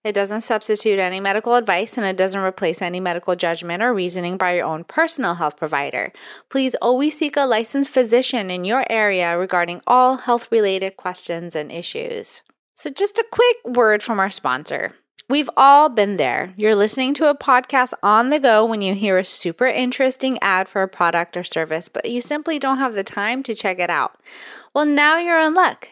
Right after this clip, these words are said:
See the full list of offers, discounts, and more from our Quick and Dirty Tips advertisers over at quick and dirty tips dot com slash offers. That's quick and dirty tips dot com slash offers.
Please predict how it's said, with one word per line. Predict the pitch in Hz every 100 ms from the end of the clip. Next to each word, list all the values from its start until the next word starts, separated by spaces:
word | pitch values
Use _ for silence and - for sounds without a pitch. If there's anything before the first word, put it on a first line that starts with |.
| _
See | - - 294
the | 240
full | - - 302 453 453
list | 285 - 214
of | 190
offers, | - 165 165 180
discounts, | 185 170 - 170 160 185 -
and | 226 240
more | 262 151 165 _ - - _
from | - 262
our | 247 240
Quick | - 214 269
and | 262
Dirty | 240 233 240 247
Tips | - 247 - - - _ -
advertisers | 269 311 302 269 220 165 156 165 175 -
over | 160 175 208
at | 104 135 - _
quick | - 165
and | 180 185
dirty | 233 269
tips | 269 294 -
dot | 277 277
com | - 269 262
slash | 262 247 233 240 - - 202
offers. | 185 - - - - - - - - -
That's | 202
quick | - 285 285
and | 359
dirty | 339 330
tips | 330 294 285
dot | 247 233
com | 226 190 202
slash | 180 170 -
offers. | 160 151 - 90 202 -